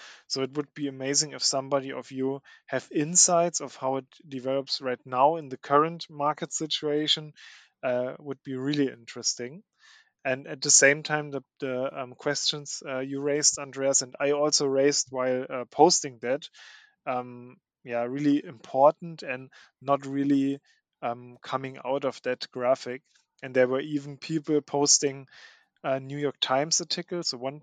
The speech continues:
one, uh, person posted a New York Times article, uh, saying the exact opposite, uh, saying that, uh, technologies like cloud computing and A I, the new technologies, haven't, uh, led to a dramatic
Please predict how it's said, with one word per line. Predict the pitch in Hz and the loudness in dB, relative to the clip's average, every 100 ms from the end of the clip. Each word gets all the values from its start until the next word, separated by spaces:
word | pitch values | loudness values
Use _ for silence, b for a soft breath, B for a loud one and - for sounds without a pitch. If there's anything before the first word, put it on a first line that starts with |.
| _ | _
one, | - 135 151 - | -10 -10 -10 -14
uh, | 151 139 - | -8 -8 -4
person | 147 147 156 | -2 0 -2
posted | 135 139 - 135 | -6 -2 -2 -2
a | 131 | -8
New | 131 131 | -12 -10
York | 123 - | -12 -10
Times | - 135 165 170 | -6 -6 -4 -6
article, | - 156 151 160 151 B B B B _ | -6 -10 -6 -6 -8 B B B B _
uh, | 143 131 | -2 2
saying | - 135 143 139 131 | 4 6 4 0 -8
the | 143 | -8
exact | 131 - 131 - - | 0 2 2 -4 -12
opposite, | 147 147 131 113 110 - _ _ 127 | -8 0 2 2 -2 -16 _ _ -10
uh, | |
saying | - 131 127 131 123 | -6 -2 -2 -4 -6
that, | 120 117 - b b b b | -6 -6 -14 b b b b
uh, | 120 117 | -4 -4
technologies | - - 135 131 147 147 135 135 | -6 -10 -4 -2 0 0 0 0
like | 123 123 160 - - | 4 4 2 -4 -4
cloud | 156 156 | 0 0
computing | - 151 - 147 151 139 | -2 -14 -12 -12 -10 -14
and | 127 | -14
A | 123 113 | -10 -8
I, | 113 131 185 208 - | -4 -4 -6 -12 -20
the | |
new | 127 135 | -16 -14
technologies, | 151 131 - 131 139 143 131 - _ | -12 -14 -10 -10 -10 -10 -10 -10 _
haven't, | - 143 156 147 123 - b b b b b 135 | 6 10 10 8 -8 -12 b b b b b -4
uh, | 123 | -2
led | 123 127 - - | 0 0 -2 -6
to | - 131 | -8 -6
a | |
dramatic | 127 131 123 123 120 | -6 -10 -8 -8 -10